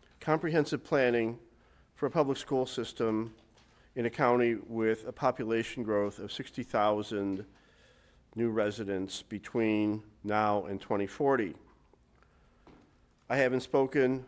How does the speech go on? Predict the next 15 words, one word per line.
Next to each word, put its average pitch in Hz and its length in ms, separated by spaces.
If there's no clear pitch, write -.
to - 140
anyone 143 360
in 139 60
county 135 300
government 120 520
who 131 140
opposes 123 840
a 113 40
population 123 720
growth 101 540
of 113 100
three 131 280
thousand 117 680
or 117 100
more 101 460